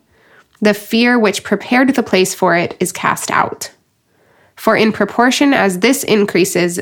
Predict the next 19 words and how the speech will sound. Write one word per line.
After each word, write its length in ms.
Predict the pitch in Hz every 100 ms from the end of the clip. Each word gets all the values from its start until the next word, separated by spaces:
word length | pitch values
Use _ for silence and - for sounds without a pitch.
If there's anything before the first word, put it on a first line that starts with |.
| -
that 360 | 180 190 180
decreases. 840 | 175 170 - - - - - - - _ _ _ _ _
And 140 | 202 208
the 60 |
more 200 | 196 196
this 220 | 190 208
comes 260 | - 202 202
to 60 | 196
be 100 | 190
within, 440 | 180 180 220 240
is 220 | 220 185
the 100 | 196
fear 340 | 185 - 196 185
cast 400 | - 170 180 -
out. 260 | - - - - -
Greater 320 | - 208 240
charity, 680 | 247 - 190 185 185 185 180 _
less 320 | 202 190 190 -
fear. 360 | - - 185